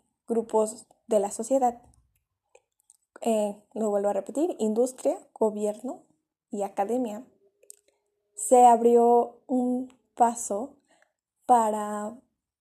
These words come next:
que la humanidad pudiera hacer algo bueno combatiendo esta pandemia.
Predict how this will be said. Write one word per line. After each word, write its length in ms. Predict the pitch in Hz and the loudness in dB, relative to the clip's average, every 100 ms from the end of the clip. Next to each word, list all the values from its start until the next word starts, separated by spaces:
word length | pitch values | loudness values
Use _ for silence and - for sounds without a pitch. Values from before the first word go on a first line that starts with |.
| _ _ _ _ _ - | _ _ _ _ _ 0
que 720 | 240 226 220 220 214 214 214 | 4 6 4 2 2 0 0
la 100 | 208 | -2
humanidad 520 | 208 214 208 202 247 - _ - _ _ _ - | -4 -6 -4 -2 -2 -4 _ -20 _ _ _ -2
pudiera 880 | 233 233 226 220 220 226 214 - _ _ 226 | 0 4 4 4 2 0 -4 -10 _ _ -8
hacer 260 | - 233 214 | -4 -2 0
algo 300 | 208 208 202 | -2 -4 -6
bueno 440 | 196 214 381 - _ _ _ _ _ _ _ _ _ _ _ _ - | -6 -6 -8 -12 _ _ _ _ _ _ _ _ _ _ _ _ -2
combatiendo 920 | 233 220 208 214 208 214 214 208 - | 0 0 -2 -6 -4 -2 -2 -2 -8
esta 300 | 214 - 208 | -14 -12 -12
pandemia. 460 | 180 - 185 _ | -14 -18 -20 _